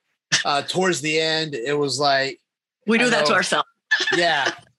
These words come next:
Speaker 1: Towards the end, it gets pretty bad, but, um, you know, for, to lose that much weight and not exercise or diet, that has to be a red flag.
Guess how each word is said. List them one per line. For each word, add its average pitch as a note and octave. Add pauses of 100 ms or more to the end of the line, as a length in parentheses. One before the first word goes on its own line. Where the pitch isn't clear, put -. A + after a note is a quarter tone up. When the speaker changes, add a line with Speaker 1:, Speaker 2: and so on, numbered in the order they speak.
(200)
Speaker 1:
Towards G#3
the F#3+
end, F#3+
it C#3+
gets E3+
pretty F3
bad, D3+
but, C#3 (520)
um, D3+ (800)
you F3+
know, E3+
for, D#3+ (600)
to F#3
lose A3
that F#3+
much E3
weight D3+
and C3
not D3+
exercise C#3+
or B2
diet, C#3
that C3
has C3
to C3
be B2+
a B2
red A#2+
flag. G#2